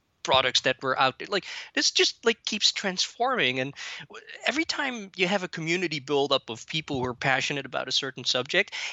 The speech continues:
any change that doesn't fit what their community was originally about and, and has evolved around, it's rejected as a, a threat, a, a, a very unwelcome change.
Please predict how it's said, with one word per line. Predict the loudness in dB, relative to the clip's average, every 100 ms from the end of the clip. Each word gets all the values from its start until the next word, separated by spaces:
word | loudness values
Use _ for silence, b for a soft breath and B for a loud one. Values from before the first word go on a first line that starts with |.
| B 2
any | 2 2 0
change | 2 4 2 0 -2 -6 -8 B B
that | -2 0
doesn't | -2 0 -4
fit | -6 2 2 2 _ _ _ _ _ _
what | 0 0
their | 0 -4
community | -6 -8 -8 -6 -6
was | -2 -2
originally | -2 -4 -4 -2 0
about | 4 6 6 2
and, | -4
and | -8 -8 -6
has | -2 -2
evolved | -2 -4 -4 -2
around, | 2 2 2 B B B -16 -20 -4
it's | 2 4 4 0
rejected | 2 6 4 4 0 2
as | 2 2 2
a, | 4 2 0 -6 -10 -14 -16 -16 -8
a | 0
threat, | 2 4 6 4 2 -2
a, | 0 2 2 2 0
a, | -2 -6 -6 -4
a | -2
very | 2 2 4
unwelcome | 2 0 2 2 2 -6 -4
change. | -4 -4 -10